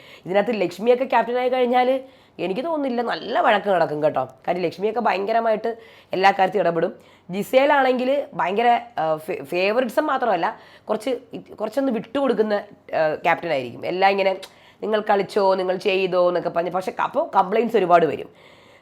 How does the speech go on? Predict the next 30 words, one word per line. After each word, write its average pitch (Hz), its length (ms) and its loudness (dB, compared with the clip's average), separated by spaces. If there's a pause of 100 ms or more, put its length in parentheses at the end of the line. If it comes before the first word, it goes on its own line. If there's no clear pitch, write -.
(120)
ലക്ഷ്മിയൊക്കെ 277 560 4
ഇങ്ങനെ 277 260 4
റൂൾ, 247 260 0
റൂൾ, 254 220 0
റൂൾ 254 140 4
എന്ന് 262 120 2
പറഞ്ഞ് 240 220 4
നടന്ന് 240 240 4
വഴക്കാവും. 175 420 2 (440)
ആദിലയൊക്കെ, 269 720 6 (300)
ആ, - 20 4 (540)
ആദ്യത്തെ 208 360 4
ഒരു 254 140 4
ദിവസം 254 360 4
റൂളൊക്കെ 254 360 2
പറഞ്ഞ് 240 260 2
നടക്കും, 175 240 0 (300)
പിന്നെ 180 320 -2
ആദില 226 260 4 (120)
പതുക്കെ 220 320 4 (160)
ഒരു 220 160 4
ഇച്ചിരി 226 280 -2
ഒരു, 226 120 2 (400)
ആ, 175 80 4 (180)
കൂളായിട്ട് 233 520 6
കൂളാവും. 202 400 6 (500)
അതായത്, 190 300 0 (360)
ആ, - 20 -2 (920)
ഞാൻ 233 180 2 (600)
നോക്കേണ്ട 220 280 6